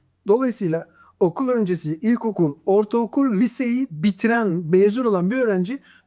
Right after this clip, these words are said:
bütün bunlar için sadece bir tanecik diploma alır. Zaten zorunlu temel eğitim ismi de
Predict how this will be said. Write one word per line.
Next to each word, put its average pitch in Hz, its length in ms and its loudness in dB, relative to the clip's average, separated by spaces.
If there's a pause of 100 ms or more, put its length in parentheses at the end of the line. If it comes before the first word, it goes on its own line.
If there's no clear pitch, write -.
bütün 285 560 2
bunlar 240 220 2
için 208 180 -4
sadece 240 560 -6
bir 214 220 2
tanecik 156 380 -6
diploma 147 300 -6
alır. 135 240 -14 (260)
Zaten 202 240 0
zorunlu 202 420 2
temel 208 260 2
eğitim 202 280 -2
ismi 185 260 -4
de 277 140 -6